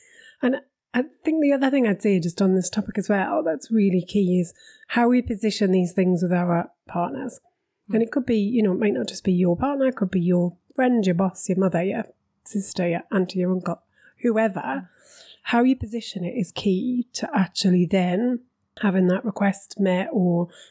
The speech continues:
Speaker 1: that boundary honoured, because what we don't want is to position it in such a way that the other person feels like they've got no choice but to come out fighting
Speaker 2: Mm.
Speaker 1: and defend and to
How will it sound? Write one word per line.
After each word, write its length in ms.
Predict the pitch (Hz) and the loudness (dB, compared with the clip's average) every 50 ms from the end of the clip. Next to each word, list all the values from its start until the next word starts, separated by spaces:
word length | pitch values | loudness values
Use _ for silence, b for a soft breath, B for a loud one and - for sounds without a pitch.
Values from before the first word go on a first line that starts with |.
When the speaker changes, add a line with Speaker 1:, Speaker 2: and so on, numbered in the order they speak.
| B _ | B _
Speaker 1:
that 180 | - - - - | -10 -10 -6 -2
boundary 380 | 196 196 196 190 180 180 202 | 0 2 2 2 2 2 0
honoured, 540 | - 202 180 180 180 180 175 175 180 175 b b b b b b b b b b | 0 2 2 2 4 2 2 2 0 -2 b b b b b b b b b b
because 400 | - 202 - 240 220 196 - 330 403 427 - _ _ _ _ _ | -4 -2 0 0 0 0 -2 -8 -12 -16 -20 _ _ _ _ _
what 200 | - 226 240 247 226 | 0 0 2 2 2
we 80 | 226 | 2
don't 300 | 202 233 240 254 247 240 | 2 4 4 4 2 2
want 260 | 233 196 180 175 - - | 2 2 0 0 -2 -4
is 160 | 220 202 - | -6 -6 -6
to 100 | - 180 | -6 -4
position 440 | - 208 196 190 214 214 - - 196 | -2 -2 0 0 0 0 0 0 -2
it 60 | 196 - | 0 0
in 120 | 208 190 | 0 0
such 280 | - - 226 220 - 208 | 2 0 0 0 0 0
a 60 | 175 | 2
way 160 | 175 170 175 | 2 2 2
that 160 | 175 180 233 233 | 0 -2 0 2
the 120 | 196 196 | 2 2
other 140 | 196 196 185 | 4 2 0
person 380 | - 185 180 175 - 185 170 | 0 0 -2 -2 -2 -4 -2
feels 260 | 160 196 185 180 170 - | 0 2 2 2 2 0
like 140 | 175 220 | -2 -2
they've 140 | 220 202 - | -2 -2 -2
got 160 | - - 247 | -2 -2 0
no 120 | 220 196 190 | 0 0 2
choice 240 | - - 185 175 - | 2 2 0 0 0
but 140 | - - - | -4 -8 -10
to 80 | - - | -8 -4
come 140 | 202 190 175 | -4 -2 -2
out 120 | 180 185 | -4 -6
fighting 540 | - 190 180 190 - - 240 254 262 269 262 - - 202 | -6 -6 -6 -6 -6 -8 -8 -8 -8 -8 -8 -10 -10 -10
Speaker 2:
Mm. 320 | 208 196 185 180 180 175 | -8 -8 -8 -8 -4 -2
Speaker 1:
and 140 | 196 185 170 | 0 0 0
defend 640 | 196 - - 208 202 190 185 185 185 190 185 175 - - | 0 0 0 0 2 4 4 4 4 2 2 0 -2 -2
and 340 | 220 185 180 180 180 170 - - - - - - | 0 0 2 0 0 -2 -4 -8 -10 -10 -6 -2
to 480 | - 185 180 175 170 170 175 165 170 | 0 2 4 4 4 4 2 2 0